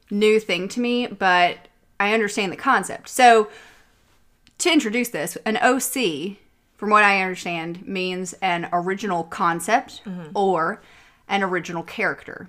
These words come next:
Speaker 1: And it was described to me as original character. I only heard original concept five seconds ago when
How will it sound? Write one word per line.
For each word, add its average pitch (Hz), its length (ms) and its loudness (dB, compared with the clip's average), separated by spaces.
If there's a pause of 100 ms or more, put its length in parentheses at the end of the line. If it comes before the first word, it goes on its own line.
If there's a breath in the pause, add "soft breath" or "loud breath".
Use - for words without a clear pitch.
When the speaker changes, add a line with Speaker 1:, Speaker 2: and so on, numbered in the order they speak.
(140)
Speaker 1:
And 190 140 -2
it - 40 -2
was 190 100 -6
described 208 380 0
to 233 60 -6
me 220 100 -2
as 185 80 -6
original 170 300 -6
character. 185 640 -6 (300 soft breath)
I 214 200 8
only 214 200 0
heard 180 200 0
original 170 320 -6
concept 226 560 -2
five 165 300 2
seconds - 420 -2
ago 151 180 -4
when 226 160 -4